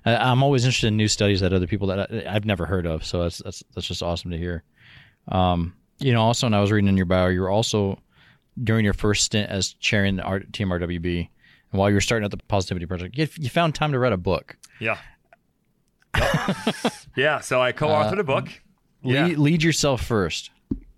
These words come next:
Speaker 2: Yeah.
Speaker 1: What was the purpose behind the book?
Speaker 2: So it started out, that process started out in two thousand and ten. So it turned out that was a pretty busy year for me. That's when I started
Speaker 1: Sounds like it.
Speaker 2: uh, grad school.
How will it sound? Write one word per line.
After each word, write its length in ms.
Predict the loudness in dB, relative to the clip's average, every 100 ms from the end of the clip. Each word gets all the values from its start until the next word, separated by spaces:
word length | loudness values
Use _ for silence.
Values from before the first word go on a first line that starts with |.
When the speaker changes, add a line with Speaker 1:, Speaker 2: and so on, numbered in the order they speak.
| _ -14 -4
Speaker 2:
Yeah. 120 | 0
Speaker 1:
What 60 | 2
was 120 | 2
the 80 | 0
purpose 240 | -2 -2
behind 260 | -2 -2 -2
the 40 |
book? 180 | -6 -10 _ _ _ _ _
Speaker 2:
So 440 | -8 -2 0 0 -4
it 100 | -6
started 320 | -2 0 2
out, 160 | 0 0
that 140 | -2
process 420 | 0 0 0 -4
started 200 | -2 0
out 100 | 0
in 60 | -2
two 120 | -6
thousand 320 | -2 -2 -2
and 140 | -8 -8
ten. 360 | -8 -8 -8
So 160 | -10 -10
it 80 | -10
turned 180 | -6 -4
out 80 | -4
that 60 |
was 100 | -6
a 60 | -6
pretty 200 | -8 -6
busy 280 | -6 -6 -4
year 180 | -4 -4
for 120 | -4
me. 100 | -6
That's 140 | -4
when 80 | -6
I 40 |
started 520 | -8 -4 -2 0 -2 -2
Speaker 1:
Sounds 300 | 0 2 4
like 180 | 4 2
it. 80 | 0
Speaker 2:
uh, 240 | -2 -6 -6
grad 320 | -2 -2 -2
school. 320 | 0 2 2